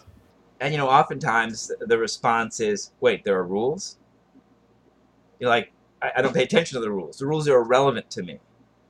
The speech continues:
I'm only focused on the goal." And so, you know, things like, it w-, so we've got lots of rules at the hotel, for example, about, like, you know, can taxis park where the guests park?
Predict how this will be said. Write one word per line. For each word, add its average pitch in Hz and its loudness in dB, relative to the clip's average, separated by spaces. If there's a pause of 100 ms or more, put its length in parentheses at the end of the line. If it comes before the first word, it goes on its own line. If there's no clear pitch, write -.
I'm 107 -6 (160)
only 156 0
focused 131 -2
on 110 -2
the 101 -2
goal." 95 -2 (640)
And 113 -8
so, 107 2 (160)
you 131 -6
know, 120 0
things 151 -2
like, 117 4 (1040)
it 156 -4
w-, 220 -10
so - 2
we've 220 0
got 165 8
lots 135 4
of 123 -6
rules 98 -8 (100)
at 117 -4
the 110 -4
hotel, 95 -2
for 101 -4
example, 92 -4
about, 101 2
like, 101 0 (840)
you 120 -6
know, 117 0
can 117 -8
taxis 110 -4
park 110 0 (120)
where 107 -4
the 104 -6
guests 95 -6
park? 92 -4